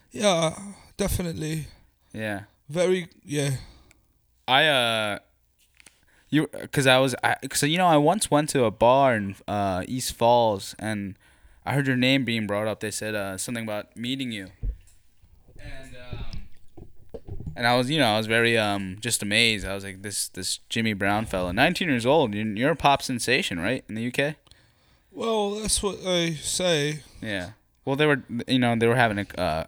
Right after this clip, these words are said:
Speaker 2: uh, a conversation about you, and they said how, uh, these, uh, you would have sex with these older women, and they s-, the, they were t-, telling a story. It's almost like, uh, an amazement, like, the way that, how they were telling the story. They said, uh, these old women would, uh,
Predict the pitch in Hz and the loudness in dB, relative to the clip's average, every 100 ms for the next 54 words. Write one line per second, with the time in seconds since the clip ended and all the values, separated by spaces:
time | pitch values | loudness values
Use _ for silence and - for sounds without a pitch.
0 | - 87 78 71 101 110 131 110 - 107 | -4 -4 -2 -4 -8 -4 -2 -2 -2 -2
1 | 123 - 90 87 82 - 90 87 95 - | -2 -2 -2 -2 -4 -4 -4 -4 -2 -2
2 | 98 101 95 90 92 - _ _ 65 82 | -2 0 0 0 -4 -12 _ _ -4 -4
3 | 92 101 98 90 80 78 101 _ - 107 | -2 -4 -4 -4 -4 -8 -12 _ -10 -6
4 | 104 101 - 101 - 107 101 95 104 98 | -4 -4 -4 -4 -4 -8 -8 -4 -4 -4
5 | 95 110 127 87 107 _ _ _ _ _ | -4 -4 -4 -6 -12 _ _ _ _ _
6 | _ _ - 110 107 - - _ - 110 | _ _ -6 -2 0 -2 -8 _ -4 0
7 | 98 92 92 110 107 - - 139 131 120 | 0 -2 -2 -2 -2 -6 -2 0 2 0
8 | - 123 143 113 98 - _ - - - | 0 2 4 2 0 -6 _ -20 -20 0
9 | 165 196 170 131 123 120 110 98 92 101 | 2 4 4 4 4 2 2 2 0 -2
10 | 104 113 139 123 98 - _ _ _ 104 | 0 2 2 0 -4 -6 _ _ _ -4
11 | 101 - 110 107 107 104 113 107 107 113 | -4 -4 -4 0 0 -2 -8 -8 -6 -8
12 | 110 - - 117 117 107 104 123 117 107 | -10 -10 -4 0 2 0 0 -2 -2 -4
13 | - 98 98 104 - 101 101 90 - - | -4 -4 -4 -4 -4 -4 -4 -6 -10 -20
14 | - - - 131 131 120 120 127 120 104 | -20 -14 -6 0 2 2 0 0 0 -2
15 | 92 92 98 | -2 -4 -6